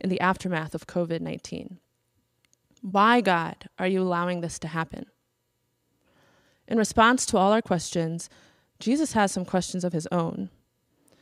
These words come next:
And as frustrating as it might be to not get the crystal clear answer we're looking for,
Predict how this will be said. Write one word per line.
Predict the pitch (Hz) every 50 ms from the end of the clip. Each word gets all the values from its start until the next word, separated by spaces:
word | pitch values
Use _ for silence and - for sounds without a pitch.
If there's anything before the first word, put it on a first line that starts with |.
| _ _ _ _
And | - - 208
as | 196 - -
frustrating | - 247 262 277 - - 277 262 269 262 262 262 262 262 262
as | - 196 202
it | 180 180
might | 185 202 208 -
be | - 190 185 180 180 180
to | - -
not | 175 180 175 180 - -
get | - 180
the | - -
crystal | - - 208 - - 196
clear | - - 208 202 -
answer | - 180 185 185 - - 214 202
we're | 175 170 160
looking | 165 - 170 190 - 226 220
for, | - - 240 233 233 240 254